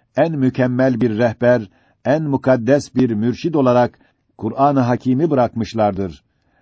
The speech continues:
Nitekim müteakip asırların yetiştirdiği birçok zevat-ı âliye,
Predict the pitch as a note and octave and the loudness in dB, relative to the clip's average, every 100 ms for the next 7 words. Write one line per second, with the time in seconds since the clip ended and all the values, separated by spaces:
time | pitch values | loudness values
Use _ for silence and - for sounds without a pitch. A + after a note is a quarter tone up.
0 | - B2 D3 D3 D3 D3+ C#3+ C3+ C#3+ C#3 | -6 -2 0 0 0 -2 -2 -2 2 2
1 | C3+ E3 C3+ A#2+ C#3 B2+ C3 C3+ D3 C3 | 2 -4 -4 -4 -2 0 2 0 0 -2
2 | C3+ - B2+ B2 B2 B2+ A#2+ E3+ C3+ C3 | -2 -4 -2 0 2 2 2 -2 0 -4
3 | G2 G2 A#2+ C3 B2 B2 A#2 A#2 A2+ A#2 | -4 -4 2 2 2 0 2 2 2 2
4 | B2+ C#3 | 2 0